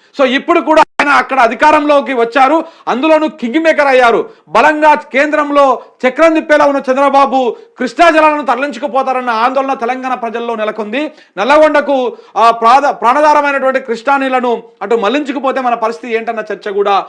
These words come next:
మొదలైంది. ఇప్పుడు ఈ కృష్ణాకు సంబంధించి నిన్న కూడా మనం స్పెషల్గా మాట్లాడడం జరిగింది, కొంత ఒక వీడియో కూడా చేసినాం.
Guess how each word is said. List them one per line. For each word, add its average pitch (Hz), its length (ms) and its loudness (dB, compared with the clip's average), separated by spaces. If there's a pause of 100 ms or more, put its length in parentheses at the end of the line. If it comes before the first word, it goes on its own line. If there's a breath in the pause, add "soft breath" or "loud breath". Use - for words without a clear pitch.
(220 loud breath)
మొదలైంది. 196 440 -4
ఇప్పుడు 185 420 -4 (140 loud breath)
ఈ 190 80 -8
కృష్ణాకు 220 440 -8
సంబంధించి 208 400 -8
నిన్న 196 180 -6
కూడా 208 180 -2
మనం 160 160 -8
స్పెషల్గా 165 580 -8 (120)
మాట్లాడడం 147 480 -10
జరిగింది, 135 160 -14
కొంత 143 180 -16
ఒక 135 220 -14
వీడియో 151 260 -10
కూడా 143 120 -14
చేసినాం. 120 340 -16